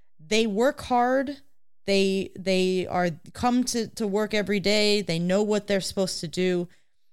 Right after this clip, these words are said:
The fact that U S C hasn't found somebody better than them is not a them problem. It's a U S C's recruiting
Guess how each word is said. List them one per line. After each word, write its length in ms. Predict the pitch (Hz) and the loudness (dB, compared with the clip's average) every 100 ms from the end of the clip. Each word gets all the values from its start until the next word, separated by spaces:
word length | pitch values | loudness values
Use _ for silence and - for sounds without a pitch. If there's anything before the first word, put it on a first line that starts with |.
| - - - | -20 -20 -12
The 160 | 170 208 | -4 -2
fact 400 | 233 240 277 - | 2 2 2 -2
that 100 | 233 | -2
U 160 | 233 | 0
S 120 | 233 - | 0 0
C 100 | 202 | 0
hasn't 320 | 208 202 175 | 0 -2 -4
found 340 | 208 196 208 | -2 0 0
somebody 500 | - 208 202 196 196 | -2 -2 0 0 0
better 380 | 156 170 180 202 | -2 -2 0 0
than 240 | 202 226 | 0 0
them 340 | 226 240 247 254 - | 2 2 2 0 -2
is 240 | 190 156 | -4 -2
not 200 | 190 190 | -2 0
a 80 | 185 | 0
them 300 | 160 175 180 | -2 -4 -4
problem. 380 | 175 180 170 175 | -2 -2 -2 -2
It's 180 | 170 - | -4 -4
a 60 | |
U 180 | 170 170 | -4 -4
S 140 | 165 - | -4 -4
C's 260 | 180 - | -4 -6
recruiting 640 | - - 170 160 156 151 | -10 -8 -4 -4 -4 -6